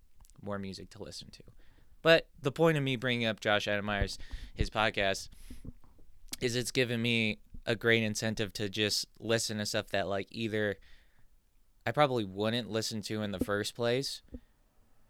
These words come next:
or it's, it's at least given me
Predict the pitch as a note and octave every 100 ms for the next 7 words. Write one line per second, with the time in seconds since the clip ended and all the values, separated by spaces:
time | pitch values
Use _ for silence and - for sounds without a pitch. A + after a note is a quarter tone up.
0 | _ _ _ - C#3+ E3 C#3 A#2+ A2+ A2
1 | - _ - A#2 - - - - A2 A#2
2 | A#2 B2 B2+ A2+ - A2+ A2 A2 G#2+ G#2